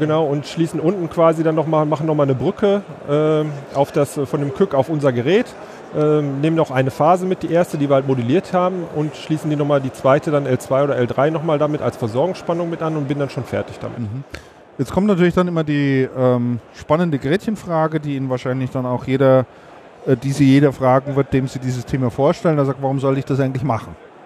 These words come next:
Speaker 2: Oder was habe ich da eigentlich für Vorteile?"
Speaker 1: Ja, die Vorteile habe ich, wenn ich Sensorik installieren möchte, bin ich recht einfach damit und recht schnell. Also ich kann die, ich, als Stadt habe ich die Möglichkeit, an mein eigenes Beleuchtungsnetz meine eigenen Sensoren zu, anzubringen und brauchst du nicht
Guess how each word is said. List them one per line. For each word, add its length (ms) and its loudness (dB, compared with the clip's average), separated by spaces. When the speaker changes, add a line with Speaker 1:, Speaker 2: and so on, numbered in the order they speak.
Speaker 2:
Oder 120 -6
was 80 -2
habe 100 2
ich 60 0
da 100 4
eigentlich 220 -2
für 100 -10
Vorteile?" 480 -8
Speaker 1:
Ja, 60 -6
die 80 -8
Vorteile 480 4
habe 160 2
ich, 120 -4
wenn 140 2
ich 120 0
Sensorik 600 0
installieren 540 0
möchte, 400 0
bin 160 -2
ich 140 -4
recht 160 -4
einfach 340 2
damit 300 -2
und 100 -4
recht 160 -2
schnell. 360 0
Also 180 0
ich 80 -4
kann 180 2
die, 520 2
ich, 500 -6
als 180 0
Stadt 200 2
habe 160 0
ich 60 -6
die 80 2
Möglichkeit, 420 2
an 100 2
mein 260 4
eigenes 420 2
Beleuchtungsnetz 720 0
meine 240 2
eigenen 260 0
Sensoren 500 0
zu, 140 -6
anzubringen 500 -2
und 80 0
brauchst 240 0
du 40 -6
nicht 180 -4